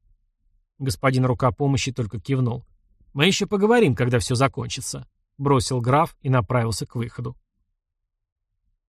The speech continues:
Банкир подождал с ответом, пока тот не оказался у двери. "Не сомневаюсь, что ваше превосходительство подавит восстание.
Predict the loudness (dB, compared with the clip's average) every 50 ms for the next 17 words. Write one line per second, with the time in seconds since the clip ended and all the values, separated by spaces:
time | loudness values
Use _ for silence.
0 | _ _ _ _ _ _ _ _ _ 2 2 2 2 2 0 -4 -4 -2 0 2
1 | 2 2 4 2 0 2 0 -2 -4 -4 -4 -4 -2 -2 -2 -4 -4 -4 -4 -4
2 | -4 -4 -4 -4 -6 -6 _ -2 -2 -2 0 -2 -2 0 -2 -2 -4 -4 -4 -4
3 | -2 -2 -2 -4 -4 -6 -10 -14 -16 _ _ _ _ _ _ _ _ _ _ _
4 | _ _ _ _ _ _ _ -2 -2 -2 0 -2 0 0 2 2 2 2 2 0
5 | -2 -4 -2 -2 0 0 0 -2 -4 -2 -2 -2 -2 -2 -2 -4 -4 -4 -6 -6
6 | -8 -10 -8 -8 -6 -4 -2 0 2 2 2 2 0 -2 -4 -4 -4 -4 -8 -10
7 | -10 -10 -8 -8 -8 -10 -12